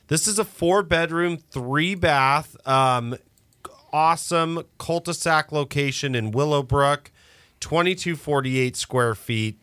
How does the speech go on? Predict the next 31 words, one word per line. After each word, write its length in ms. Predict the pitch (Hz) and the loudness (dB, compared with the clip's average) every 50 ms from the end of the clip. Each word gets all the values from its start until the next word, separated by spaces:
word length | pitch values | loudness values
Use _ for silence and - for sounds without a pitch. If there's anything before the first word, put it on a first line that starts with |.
| _ | _
large 560 | - 120 120 127 143 151 156 165 175 160 - - | -12 -6 -2 2 2 4 4 4 2 0 -6 -6
kitchen 380 | - 165 151 - - 151 143 | -4 -4 -4 -2 -4 -4 -2
with 160 | 143 139 - | -2 -2 -4
a 40 | 139 | -4
breakfast 520 | 117 117 135 131 127 - - 131 117 - 131 | -2 0 0 0 0 -2 -6 -8 -6 -4 -2
nook, 320 | 135 131 131 127 - - | 0 0 0 0 -2 -6
family 440 | - - 151 147 151 156 160 165 156 | -8 -4 -2 0 0 0 0 0 0
room 240 | 147 151 156 151 147 | 0 0 0 0 0
off 220 | 147 139 135 - | 0 0 0 -2
the 80 | - 131 | -8 -10
kitchen 420 | - - 135 127 - - 131 127 | -6 -4 -4 -4 -2 -4 -2 -2
with 200 | 127 113 - _ | -2 -2 -4 _
corner 280 | - 131 131 127 131 123 | -2 -2 0 0 0 -2
fireplace, 960 | - - 123 123 120 113 113 104 - - - 117 113 110 110 117 113 - - - _ - - - - - _ _ _ | -2 0 0 2 2 0 0 -2 -6 -6 -2 0 0 0 0 -2 -4 -6 -10 -16 _ -20 -20 -20 -20 -20 _ _ _
laundry 480 | 104 127 135 147 160 170 165 165 170 160 | -4 0 2 4 4 2 2 -2 -2 0
room 260 | 156 160 156 151 151 | 0 0 0 2 2
on 140 | 151 143 135 | 0 0 0
the 100 | 135 131 | -2 -4
lower 340 | 127 127 131 131 127 127 123 | -2 0 0 2 2 0 0
level, 600 | 120 117 117 113 110 104 113 110 110 117 113 - _ _ - | 0 0 0 0 0 0 -2 -2 -2 -2 -4 -8 _ _ -4
upper 300 | - 135 147 - 175 160 | -2 -2 0 2 2 2
level 320 | 147 147 151 147 139 147 135 | 2 2 0 2 0 -2 -2
master 520 | 131 135 127 127 127 - - - 131 123 | 0 0 0 0 -2 -4 -2 -2 0 0
has 180 | 120 120 113 110 | 0 0 -2 -2
a 40 | 107 | -4
big 300 | 92 - 135 135 135 127 | -4 -2 0 0 0 0
walk-in 420 | 127 131 131 127 - - 127 120 | 0 0 0 0 0 -4 -8 -8
closet, 600 | 110 - 120 117 110 113 110 107 110 101 - _ | -8 -6 -4 -2 -2 -2 -2 -4 -6 -6 -8 _
private 420 | - 117 131 131 135 127 131 131 - | -6 -2 0 0 0 0 -2 -6 -6
three-quarter 540 | 113 127 123 113 - - 123 120 113 117 | -6 -8 -8 -6 -4 -2 -2 0 0 0
bath, 420 | 101 113 110 107 104 107 110 - | 0 0 0 2 2 0 -2 -2